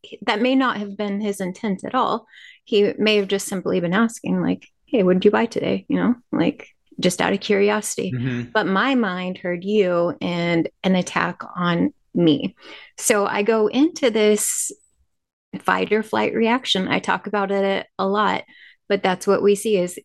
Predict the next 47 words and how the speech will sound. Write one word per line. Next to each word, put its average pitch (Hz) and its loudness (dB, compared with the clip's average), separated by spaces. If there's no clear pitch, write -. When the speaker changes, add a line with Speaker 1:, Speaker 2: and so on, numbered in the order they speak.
Speaker 1:
I'm 196 0
either 233 0
going 226 0
to 214 0
fight 202 -2
through 202 0
this 190 0
situation 185 2
because 190 2
I 196 2
feel 208 2
like 185 0
I'm 185 -2
being 180 0
attacked. 175 -4
And 180 0
so 170 2
I'm 170 0
going 180 2
into 180 2
this - 0
stress 185 -2
state 170 -2
to - -8
protect - -8
myself. - -4
So 220 0
I'm 208 2
either 220 0
gonna 214 -2
fight 208 -2
you 226 -2
with 208 -2
my 196 -4
words 202 0
or 190 0
I'm 196 2
gonna 185 0
run 175 -2
away. 185 -4
Either 190 4
I'm 175 -2
just 185 -2
going 180 0
to - -2
disengage 202 0
or 180 -2